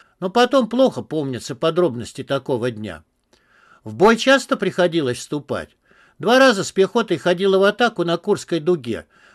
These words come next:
за что мне и дали медаль за боевые заслуги. Разведке делать нечего было, а пехоту повыбило, и стали посылать всех. С танками? Нет, одна пехота.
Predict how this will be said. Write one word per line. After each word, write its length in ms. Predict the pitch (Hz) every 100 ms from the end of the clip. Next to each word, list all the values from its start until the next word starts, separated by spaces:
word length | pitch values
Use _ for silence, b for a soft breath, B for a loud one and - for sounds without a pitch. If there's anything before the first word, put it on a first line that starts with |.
| -
за 160 | 190
что 220 | 190 240
мне 180 | 214 208
и 20 |
дали 280 | 202 226 170
медаль 380 | 165 175 214 175
за 120 | 120
боевые 460 | 143 170 180 180 139
заслуги. 680 | 143 156 175 160 90 87 - b b b b b
Разведке 560 | 147 190 190 247 247 202
делать 380 | 220 226 214
нечего 420 | 247 277 - 151 139
было, 380 | 135 117 87 - b b
а 100 | 147
пехоту 460 | 220 214 262 -
повыбило, 720 | 185 202 156 135 110 107 85 - b b -
и 100 | 147
стали 320 | - 247 208
посылать 480 | 185 - 180 196 135
всех. 480 | - 127 92 - _ _ _ _ _
С 140 | -
танками? 580 | 220 269 262 170 123 87 _ _ -
Нет, 320 | 240 - -
одна 300 | 147 165 226
пехота. 600 | 220 196 - 214 - 82